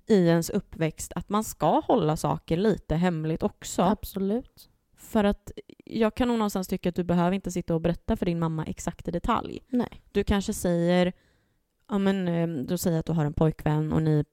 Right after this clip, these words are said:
Speaker 1: pratar om att ni ska ha sex för första gången. Ja, men absolut, prata med din mamma för att få lite hjälp och liksom lite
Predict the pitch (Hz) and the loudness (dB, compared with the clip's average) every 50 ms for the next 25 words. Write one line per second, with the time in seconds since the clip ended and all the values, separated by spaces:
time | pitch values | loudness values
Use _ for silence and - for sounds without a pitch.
0 | _ - - 170 156 151 - - 165 160 151 151 156 - - 165 - - - - | _ -2 0 2 2 0 2 2 2 2 4 2 0 -2 -4 -4 -6 -6 -6 -6
1 | - - - - - - - - - - - - - - - - - _ - - | -4 -4 -4 -4 -6 -6 -8 -10 -12 -12 -10 -10 -8 -6 -6 -8 -8 _ -14 -12
2 | - - - - - - - - - - - - - - - _ _ _ _ _ | -10 -10 -10 -10 -10 -8 -6 -6 -6 -6 -8 -10 -12 -12 -14 _ _ _ _ _
3 | _ - - _ _ _ _ _ _ _ _ _ _ - 226 254 247 233 - - | _ -20 -20 _ _ _ _ _ _ _ _ _ _ -2 0 0 0 0 0 0
4 | 254 233 - - - 214 202 202 - - 262 269 233 185 170 165 165 160 156 151 | -2 -2 -2 -2 -2 -2 -2 -2 -2 -2 0 0 0 0 -2 -2 -2 -4 -4 -4
5 | 151 147 147 160 - - 156 156 156 - - - 165 165 165 160 156 156 147 - | -4 -2 -4 -4 -2 0 0 0 0 -2 -2 -2 2 2 2 2 2 0 -2 -2
6 | - 147 - - - 170 165 156 156 160 160 160 - _ _ - 151 156 151 151 | -4 -6 -6 -6 -4 0 2 2 4 4 2 0 0 _ _ -2 -2 0 0 -2
7 | 151 - - 156 160 165 165 - - - 175 170 | -4 -6 -6 -6 -4 -2 -4 -2 2 4 4 4